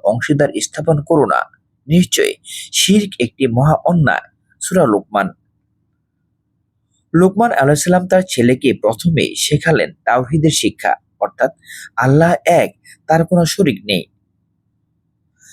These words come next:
তিনি বুঝিয়েছিলেন, যে মানুষ আল্লাহকে ভুলে যায়, সে নিজের মূল্য হারিয়ে ফেলে। যে মানুষ আল্লাহ ছাড়া অন্য কারোর সামনে মাথা নোয়ায়, সে চিরকাল পরাজিত।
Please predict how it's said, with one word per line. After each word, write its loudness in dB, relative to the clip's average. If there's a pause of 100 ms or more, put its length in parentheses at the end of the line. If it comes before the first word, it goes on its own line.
(200)
তিনি 4
বুঝিয়েছিলেন, 2 (840)
যে 2
মানুষ 0
আল্লাহকে 0 (120)
ভুলে 4
যায়, 0 (320)
সে 0
নিজের 2
মূল্য 2
হারিয়ে 2
ফেলে। 0 (520)
যে 2
মানুষ -2 (320)
আল্লাহ 2
ছাড়া 0 (140)
অন্য 2
কারোর 2
সামনে -2
মাথা -2
নোয়ায়, 2 (120)
সে -8
চিরকাল 2
পরাজিত। -2